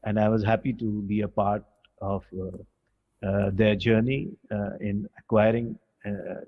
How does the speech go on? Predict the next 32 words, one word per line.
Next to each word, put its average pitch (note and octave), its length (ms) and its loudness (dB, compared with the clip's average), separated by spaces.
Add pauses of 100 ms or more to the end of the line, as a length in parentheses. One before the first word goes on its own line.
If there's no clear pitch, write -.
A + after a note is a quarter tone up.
(760)
skills C3 380 0
of B2 100 2
endocrine A2+ 440 0
surgery, A#2+ 640 -8
especially - 480 -10
laparoscopic G2 640 -6
surgery. A#2+ 460 -2 (920)
But G#2 200 4
I A2 100 8
must G#2+ 220 2
also A#2+ 280 4
admit B2 380 2
that G#2 300 0 (240)
the G2 240 -4 (560)
residents A2+ 480 0
in G#2+ 100 2
the G#2+ 80 2
initial A2+ 400 2
part G#2 300 2
of G2 160 -2
our F#2 200 -2 (560)
training B2 380 2
might A#2 260 2
not A#2+ 160 2
have A2+ 180 0 (420)
benefited A2 500 0
much A2+ 300 -2
from G2+ 200 -4
our, G2 220 -2 (640)
uh, F#2 380 -4
laparoscopic, A#2 680 2 (200)
uh, G2 400 -6